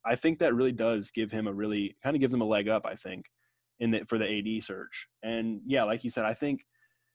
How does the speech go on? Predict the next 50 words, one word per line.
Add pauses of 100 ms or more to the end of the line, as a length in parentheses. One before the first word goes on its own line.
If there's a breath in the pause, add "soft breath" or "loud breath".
(580)
<laughs>
that's,
that's
another
big,
that
was
one
of
the
biggest (160)
issues
people
had
with
Coach
Heupel
was
that, (680)
especially
in
the
last
year
or
so,
it
just
seemed
like
his (200)
offense
was
just
the
most
mundane
thing
ever.
It
was (460)
run
up
the
middle, (320)
run
up
the
middle, (180)
sh-,